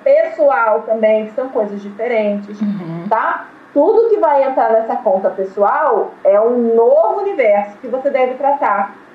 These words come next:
Speaker 1: como pessoal. E deve cuidar do seu dinheiro, tá? Cuidado pra não achar que você tem um salário maravilhoso, pode sair gastando tudo, que isso vai corroendo aquele lucro, aquele colchãozinho da sua empresa também.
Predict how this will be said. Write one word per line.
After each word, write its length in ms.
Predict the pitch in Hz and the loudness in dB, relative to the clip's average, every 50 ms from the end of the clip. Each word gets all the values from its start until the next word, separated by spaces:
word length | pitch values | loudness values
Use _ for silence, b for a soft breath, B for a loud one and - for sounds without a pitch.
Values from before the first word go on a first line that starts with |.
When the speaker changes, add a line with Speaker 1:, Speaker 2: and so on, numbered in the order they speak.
| - - - - | -20 -20 -12 -4
Speaker 1:
como 240 | - 240 240 254 247 | -2 0 2 2 2
pessoal. 600 | - 254 254 254 - 330 285 - - - - 196 | 2 0 0 0 0 0 0 0 0 -2 -2 0
E 20 | |
deve 200 | 202 233 254 254 | 0 2 0 0
cuidar 340 | 254 - 415 381 349 339 320 311 | -2 -4 -4 -2 0 0 0 0
do 60 | - | -2
seu 120 | 349 330 | -4 -6
dinheiro, 500 | 320 302 311 285 247 240 214 196 190 190 - | -4 -4 -4 -2 0 2 2 0 0 -4 -8
tá? 220 | 254 247 247 262 - | -6 -4 -4 -4 -4
Cuidado 640 | 285 247 220 285 311 339 359 277 247 240 226 233 - - - - - - - | -6 -2 0 0 0 2 2 2 2 2 2 0 -4 -12 -20 -20 -14 -6 -4
pra 180 | 254 247 247 | -2 0 0
não 580 | 254 254 262 269 269 262 254 247 233 226 208 202 - - - - - - - - - - - - - - - - - | 0 2 2 2 2 2 2 2 2 0 0 -2 -6 -14 -20 -20 -20 -20 -20 -20 -20 -20 -20 -20 -20 -20 -18 -10 -6
achar 400 | 214 220 208 - 233 240 247 247 | -4 -4 -2 0 0 0 0 0
que 80 | 240 220 | 0 0
você 200 | 233 226 233 233 | 0 2 0 0
tem 180 | 233 233 220 226 | 0 2 2 2
um 80 | 220 | 2
salário 340 | 226 233 220 214 214 214 214 | 0 0 0 2 2 0 0
maravilhoso, 540 | 208 202 202 202 202 214 220 220 220 220 214 | 2 2 2 2 2 2 2 2 0 0 0
pode 240 | - 202 196 196 - | 0 0 0 0 0
sair 160 | 196 190 190 | 0 0 2
gastando 340 | 202 202 196 - 208 208 - - | 0 -2 -2 -4 -6 -8 -8 -4
tudo, 380 | - 240 247 262 - 302 285 285 - - | 0 0 2 2 0 -2 -4 -6 -8 -10
que 80 | - 277 | -8 -6
isso 380 | 254 254 262 269 269 277 285 | -4 -4 -4 -4 -4 -4 -2
vai 240 | 240 262 254 254 254 | 0 0 0 0 0
corroendo 800 | - 294 285 277 277 277 277 269 247 247 247 254 269 233 - - - - | 2 2 2 2 2 2 2 2 2 0 0 0 0 2 2 2 2 0
aquele 400 | 240 254 247 254 269 240 240 247 | -2 -4 -2 0 0 0 0 0
lucro, 400 | 247 233 233 240 240 240 240 240 | 0 2 2 2 2 0 -2 -4
aquele 300 | 247 - - 233 220 233 | -4 -2 -4 -2 -2 -2
colchãozinho 720 | 226 226 226 233 226 226 240 233 233 226 226 220 214 214 | 0 0 0 0 0 -2 -4 -4 -4 -4 -6 -4 -4 -2
da 120 | 202 220 220 | -2 -2 -4
sua 140 | 220 - 247 | -4 -10 -12
empresa 440 | 277 277 - 202 180 180 175 190 190 | -12 -10 -10 -10 -10 -10 -10 -14 -14
também. 300 | - 226 233 226 185 156 | -12 -12 -10 -10 -10 -12